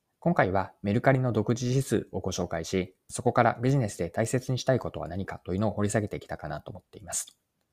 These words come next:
最後にその部分ですね、振り返りながらまとめておきましょう。三方よしのデータの利活用という話だったかと思うんですが、ビジネスでは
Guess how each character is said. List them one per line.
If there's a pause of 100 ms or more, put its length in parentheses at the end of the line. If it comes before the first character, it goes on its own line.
(340)
最
後
に (160)
そ
の
部
分
で
す
ね、 (160)
振
り
返
り
な
が
ら
ま
と
め
て
お
き
ま
し
ょ (1040)
う。
三
方
よ
し
の (100)
デ
ー
タ
の
利
活
用
と
い
う
話
だ
っ
た
か
と
思
う
ん
で
す
が、 (320)
ビ
ジ
ネ
ス
で
は